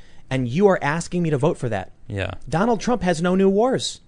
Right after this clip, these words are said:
Speaker 1: He's trying to end the one in Afghanistan. I'm sorry, man. I feel like everything else outside of that is, is, is, I call it stamp collecting. And, and I, no, no offense to stamp collectors, but the point I'm trying to make is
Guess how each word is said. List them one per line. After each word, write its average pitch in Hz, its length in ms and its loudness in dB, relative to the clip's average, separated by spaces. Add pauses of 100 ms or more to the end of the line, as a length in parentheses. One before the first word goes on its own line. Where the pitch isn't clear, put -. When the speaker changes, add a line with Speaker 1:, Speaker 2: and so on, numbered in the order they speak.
Speaker 1:
He's 233 160 -2
trying 208 180 0
to 214 140 -2
end 240 180 0
the 208 60 6
one 175 160 4
in 190 80 2
Afghanistan. 175 640 -2 (320)
I'm 196 120 2
sorry, 180 320 2
man. 120 300 -2 (300)
I 151 100 4
feel 180 240 2
like 151 260 4
everything 180 360 2
else 151 160 2
outside 131 320 0
of 113 60 0
that 117 180 0
is, 113 160 -4
is, 117 180 -4
is, 110 360 -6 (160)
I 117 60 -4
call 139 180 0
it 104 60 -6
stamp 139 260 -4
collecting. 98 440 -8 (380)
And, 131 200 -2
and 139 240 0
I, 135 260 0
no, 180 200 6
no 214 220 6
offense 208 300 2
to 147 60 -6
stamp 160 200 -2
collectors, 117 220 -2
but 117 100 -10
the - 60 -8
point 185 140 2
I'm 202 40 0
trying 165 140 0
to 156 60 -2
make 147 180 -2
is 101 260 -6